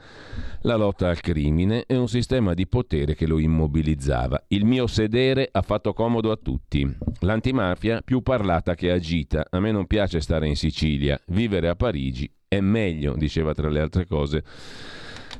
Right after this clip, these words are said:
Gio-, Giovanni Falcone. Mm, e l'anticipazione di Panorama è molto gustosa oggi, è interessante, è tutta da leggere.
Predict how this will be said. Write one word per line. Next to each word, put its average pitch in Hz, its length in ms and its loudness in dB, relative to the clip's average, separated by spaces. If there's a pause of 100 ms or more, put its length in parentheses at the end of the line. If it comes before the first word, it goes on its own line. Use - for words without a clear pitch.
(500)
Gio-, 131 320 2
Giovanni 117 480 2
Falcone. 110 800 0 (100)
Mm, 113 360 2 (180)
e 120 220 2
l'anticipazione 117 640 0
di 107 120 2
Panorama 104 500 2
è - 20 2
molto 95 320 0
gustosa 92 500 2
oggi, 80 240 2
è 82 40 2
interessante, 80 640 0
è - 20 0
tutta 101 240 -2
da 90 120 0
leggere. 73 520 0